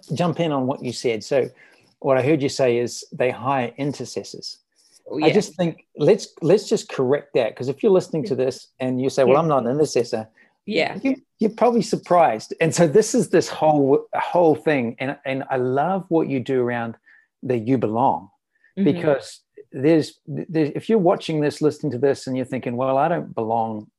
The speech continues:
Speaker 1: in a healing ministry. I don't belong in a, uh, like, I couldn't do that. I couldn't,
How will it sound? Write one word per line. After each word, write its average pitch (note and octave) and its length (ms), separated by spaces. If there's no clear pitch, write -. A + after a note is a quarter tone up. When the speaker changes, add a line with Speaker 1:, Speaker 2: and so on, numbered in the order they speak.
Speaker 1:
in A2+ 140
a G#2+ 40
healing G#2+ 540
ministry. A#2 540
I A2+ 60
don't D#3 180
belong B2 420
in A2 140
a, G2 240
uh, G#2+ 280
like, G#2+ 240
I C#3+ 100
couldn't G#2 280
do G2+ 160
that. G#2 80
I C3 60
couldn't, A#2+ 300